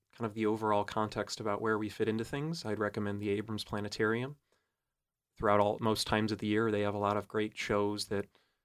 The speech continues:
can talk about things from why we have seasons on the Earth to, <laughs> I was at one, uh, last year, and it was just a laser light show for Pink Floyd, so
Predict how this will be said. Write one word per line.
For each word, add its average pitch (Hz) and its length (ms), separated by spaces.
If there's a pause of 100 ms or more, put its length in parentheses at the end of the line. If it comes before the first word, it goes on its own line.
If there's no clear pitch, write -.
(340)
can 104 160
talk 104 220
about 101 220
things 107 260
from 101 440 (540)
why 104 180
we 104 120
have 101 160
seasons 107 380
on 101 140
the 104 120
Earth 110 300
to, 101 380 (460)
<laughs> - 380
I 117 80
was 107 180
at 110 100
one, 107 220
uh, 101 300 (420)
last 110 260
year, 107 300
and 104 220
it 113 60
was 110 140
just - 200
a 110 60
laser 110 360
light 104 180
show 107 280
for 104 320
Pink 117 220
Floyd, 110 500
so 104 300